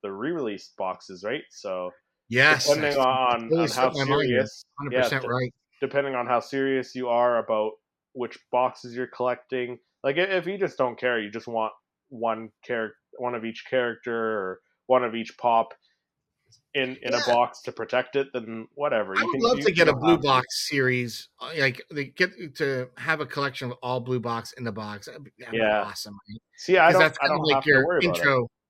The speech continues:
Speaker 2: Yeah, that's your first intro into Star Wars Funko, that was theirs, so
Speaker 1: Yeah.
Speaker 2: that would be great, I'm sure that would be costly,
Speaker 1: Yeah.
Speaker 2: so I'm not gonna be doing that.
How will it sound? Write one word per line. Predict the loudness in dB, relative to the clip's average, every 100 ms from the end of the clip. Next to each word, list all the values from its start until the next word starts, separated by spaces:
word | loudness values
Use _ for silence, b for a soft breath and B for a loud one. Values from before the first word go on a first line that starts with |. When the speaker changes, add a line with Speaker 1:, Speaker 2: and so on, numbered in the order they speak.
| _ _ _
Speaker 2:
Yeah, | -6 0
that's | 0 2
your | 2
first | 0 0 0 0 -6 -8
intro | -8 -2 0 0
into | -2 -8 -10 -10
Star | -6 -4
Wars | -4 -6
Funko, | -10 -10 -10
that | -12 -12
was | -8
theirs, | -4 -4 -4 -6
so | -8 -8 _ _ -4
Speaker 1:
Yeah. | -2 0
Speaker 2:
that | -2
would | -2
be | -4
great, | -6 -2 2 2 0 -6
I'm | -8
sure | -4 -2
that | 0 -2
would | -6
be | -6 -4 -6 -10
costly, | -16 -8 -6 -6 -8 -12 -12 _ _ _ -6
Speaker 1:
Yeah. | -2 -2
Speaker 2:
so | -4 -10
I'm | -8 -4
not | -2 -4
gonna | -4 -4
be | -2
doing | -2 -2
that. | -2 -4